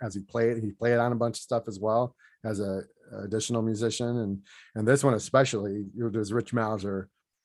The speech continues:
all over the board on, on this one. There's a lot of stuff, a lot of Rich Mauser stuff, a lot of, and of course, through Rich, I met the Spock's Beard guys. Ryo Okamoto, one of my favorite keyboardists ever,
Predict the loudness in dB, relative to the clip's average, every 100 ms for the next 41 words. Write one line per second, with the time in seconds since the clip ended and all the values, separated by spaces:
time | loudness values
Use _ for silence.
0 | _ _ _ 0 6 6 6 2 0 4
1 | 4 2 -4 -12 _ _ -8 -6 -4 -4
2 | -4 -4 -4 -6 -6 -6 -4 -4 -4 -8
3 | -12 _ -20 _ -4 0 0 -2 -4 -4
4 | -4 -6 0 2 2 0 -2 -2 -2 -4
5 | -4 -4 -4 -6 -6 -4 -2 -4 -6 -6
6 | -6 0 0 0 -6 -18 -20 -20 -20 _
7 | 2 4 6 4 2 -4 -6 -4 -2 -4
8 | -6 _ -6 0 0 0 2 2 4 0
9 | -2 -2 -4 -8 -14 _ _ _ _ _
10 | _ _ _ _ _ -20 _ _ 6 8
11 | 8 6 4 4 6 4 2 0 -2 2
12 | 2 0 -2 0 2 0 -4 -8 -4 0
13 | 0 -2 -4